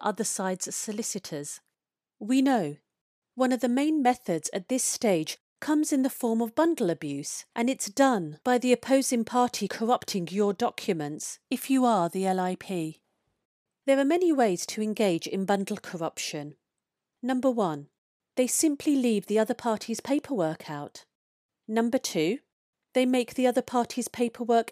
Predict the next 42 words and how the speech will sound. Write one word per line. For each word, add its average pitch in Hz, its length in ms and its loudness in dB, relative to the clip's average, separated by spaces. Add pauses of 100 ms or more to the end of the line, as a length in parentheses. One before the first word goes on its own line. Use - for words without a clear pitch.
illegible, 254 640 0 (380)
i 262 140 4
e, 190 420 -2 (260)
they'll 254 160 2
photocopy 247 800 -2
them 190 160 0
in 202 60 -2
such - 420 -2
a 285 40 2
way 220 360 4
that 208 120 0
it 226 120 2
isn't 233 320 -2
readable. 185 640 -2 (220)
The 233 100 2
whole 277 300 4
of 285 100 -2
the 277 80 0
paper 240 400 -2
will 185 140 -2
be 196 140 -4
dark 202 420 -4
grey, 170 420 0
so - 160 -2
the 226 100 0
black 247 380 2
ink 202 300 -4
can 202 160 -4
barely 214 320 2
be 202 180 -2
seen. 160 540 -2 (480)
However, 294 540 2 (300)
what 381 200 0
surprises 262 760 0
me 180 520 -2 (260)
is 285 140 -4
how 302 160 2
the 302 100 0
judges 214 720 2 (160)
or 220 100 6
the 226 160 2
magistrates - 720 0